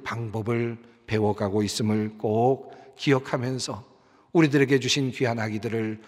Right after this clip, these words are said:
함께 잘 사랑하고 함께 신앙으로 이끌어가는 귀한 부모들 또 조부모님들 되시기를 바랍니다. 함께 기도하겠습니다. 거룩하신 하나님,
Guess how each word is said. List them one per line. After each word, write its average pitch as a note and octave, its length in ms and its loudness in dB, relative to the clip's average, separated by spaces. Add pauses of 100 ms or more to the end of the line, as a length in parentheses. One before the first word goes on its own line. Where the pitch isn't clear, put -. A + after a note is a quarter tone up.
(220)
함께 F3+ 760 0
잘 - 420 -8
사랑하고 A2+ 600 -2 (380)
함께 A#2+ 340 -4
신앙으로 A2 480 -4
이끌어가는 C3 680 0 (300)
귀한 E3 380 2
부모들 D#3 560 2 (360)
또 A#2+ 520 0 (300)
조부모님들 G#2+ 920 -2
되시기를 A#2+ 1000 -4
바랍니다. F#2 680 -10 (420)
함께 A#2 480 0
기도하겠습니다. G#2 1120 -4 (1000)
거룩하신 B2 500 2
하나님, A#2 560 2